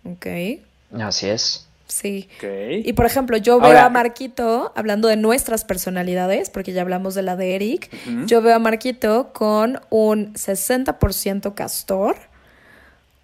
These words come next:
Speaker 1: un <laughs>
Speaker 3: Ujú.
Speaker 1: treinta por ciento nutria y un diez por ciento golden. Cero león.
Speaker 2: <laughs>
Speaker 1: Cero
Speaker 2: Pregúntale
Speaker 1: león.
Speaker 2: a mi mujer.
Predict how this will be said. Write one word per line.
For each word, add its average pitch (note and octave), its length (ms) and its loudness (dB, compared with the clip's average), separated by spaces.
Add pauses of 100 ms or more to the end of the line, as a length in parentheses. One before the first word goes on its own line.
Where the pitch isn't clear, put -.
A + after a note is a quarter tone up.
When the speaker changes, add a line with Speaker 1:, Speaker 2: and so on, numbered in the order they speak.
Speaker 1:
un G#3+ 520 4
<laughs> - 1160 -2
Speaker 3:
Ujú. B3 80 -10
Speaker 1:
treinta A3+ 460 4
por G#3+ 160 2
ciento G#3 400 0
nutria G#3 580 -2 (680)
y G#3 220 0
un G#3+ 560 2 (460)
diez A3 260 4
por A3+ 140 -4
ciento G3+ 320 0
golden. F#3 560 -2 (160)
Cero A3+ 380 4
león. F3+ 440 -2 (1040)
Speaker 2:
<laughs> - 200 0 (540)
Speaker 1:
Cero B3 420 6
Speaker 2:
Pregúntale G#3 180 6
Speaker 1:
león. A#2 60 4
Speaker 2:
a - 20 6
mi G#2 120 0
mujer. - 280 -2